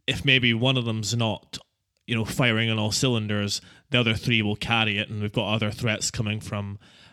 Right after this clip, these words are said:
other areas of the pitch. I think, um, I think you're right with the four. I mean, Ramirez,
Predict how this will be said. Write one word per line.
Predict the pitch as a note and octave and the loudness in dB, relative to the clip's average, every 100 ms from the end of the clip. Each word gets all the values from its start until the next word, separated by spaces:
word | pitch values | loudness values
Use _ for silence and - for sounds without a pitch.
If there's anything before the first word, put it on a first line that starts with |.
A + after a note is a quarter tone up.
| _ | _
other | B2+ A#2 G#2 | 4 4 4
areas | G#2+ G2+ G#2 A2 | 4 4 0 -2
of | |
the | G#2 | -4
pitch. | - B2 - - - - - - _ | -2 -4 0 -2 -2 -6 -20 -20 _
I | C3 | -2
think, | - D#3+ E3 D#3+ C#3+ | 2 2 2 0 2
um, | C3 B2 A#2+ A#2+ A2+ - _ _ | 4 2 0 -2 -6 -10 _ _
I | - _ _ _ _ _ - - | -20 _ _ _ _ _ -10 -2
think | F3 | 2
you're | D#3+ | 4
right | C#3+ - | 4 2
with | B2 | -2
the | |
four. | - C3+ A#2+ A2 | -2 0 2 4
I | |
mean, | G#2+ A2 - | 2 -2 -6
Ramirez, | A2 B2+ C3+ C#3+ C#3 C#3 C3+ - | -2 2 4 4 4 2 0 -2